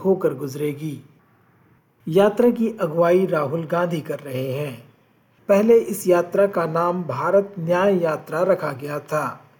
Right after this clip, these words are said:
लेकिन अब इसे भारत जोड़ो न्याय यात्रा का नया नाम दिया गया है। कांग्रेस पार्टी के वरिष्ठ नेता जयराम रमेश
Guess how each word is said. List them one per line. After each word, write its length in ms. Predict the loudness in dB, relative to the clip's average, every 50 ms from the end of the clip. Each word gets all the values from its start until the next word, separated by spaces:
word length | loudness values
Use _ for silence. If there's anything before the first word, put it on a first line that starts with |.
| _ _ _ _ _
लेकिन 380 | 0 0 2 2 0 0 0 -2
अब 160 | -4 -4 -4 -4
इसे 260 | -8 0 2 2 2 2
भारत 480 | 2 -2 -2 2 4 2 2 2 0 -8
जोड़ो 280 | -6 -6 -6 -4 -4 -6
न्याय 460 | -4 -4 -2 -2 0 0 0 0 0 0
यात्रा 360 | 0 -2 -2 -2 -2 -2 -2
का 180 | -2 -2 -6 -6
नया 340 | -6 -2 0 0 2 0 0
नाम 300 | -2 -4 -8 -8 -8 -6
दिया 240 | -2 0 0 0 0
गया 280 | -4 -8 -8 -8 -6 -6
है। 240 | -6 -6 -8 -8 -10 -12 -18 _ _ _ _ _ _ _ _ _ _ _ _ _ _ _ _
कांग्रेस 400 | 2 2 2 4 2 0 0 0
पार्टी 360 | 0 2 2 2 2 -2 -4 -2
के 200 | 6 6 8 8
वरिष्ठ 420 | 8 6 2 2 2 -4 -6 -10
नेता 400 | -8 -6 -6 -2 0 2 2 2 2
जयराम 500 | 2 2 2 2 2 0 -2 -4 -4 -6
रमेश 480 | -8 -6 -4 -2 -2 -2 -4 -6 -10